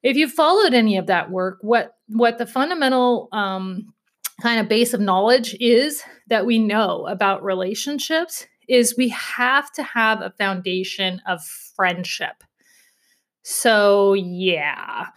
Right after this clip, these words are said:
it's, it, it is very challenging, right, to keep that foundational, um,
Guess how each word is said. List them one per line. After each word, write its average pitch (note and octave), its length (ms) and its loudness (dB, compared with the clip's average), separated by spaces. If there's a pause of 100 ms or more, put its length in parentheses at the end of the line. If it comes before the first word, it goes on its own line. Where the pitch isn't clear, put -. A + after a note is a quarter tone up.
(220)
it's, C4 420 0
it, C4+ 200 2
it C4+ 200 2
is C4+ 300 0
very A3 440 2
challenging, G3 1040 -4
right, F#3 320 -2
to - 140 -4
keep B3 540 -4
that F#3 300 -2 (120)
foundational, A#3 1300 -2 (840)
um, F#3 640 -2